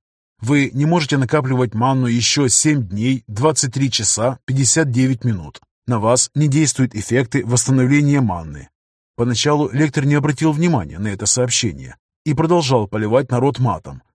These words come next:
но мигающие перед глазами системки "нет манны"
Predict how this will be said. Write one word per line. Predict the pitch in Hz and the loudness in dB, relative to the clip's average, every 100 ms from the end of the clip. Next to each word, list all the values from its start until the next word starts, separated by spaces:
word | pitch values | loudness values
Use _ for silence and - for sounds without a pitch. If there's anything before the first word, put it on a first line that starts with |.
| _ | _
но | 135 139 | 0 0
мигающие | 131 131 156 147 - 123 | 0 2 2 2 0 0
перед | 131 127 | 0 2
глазами | 127 117 135 127 | 2 2 2 2
системки | 120 117 - 143 131 - 147 | 0 -2 0 2 0 -2 -4
"нет | 127 135 113 | 0 -2 -2
манны" | 104 98 110 139 131 | -4 -2 0 0 0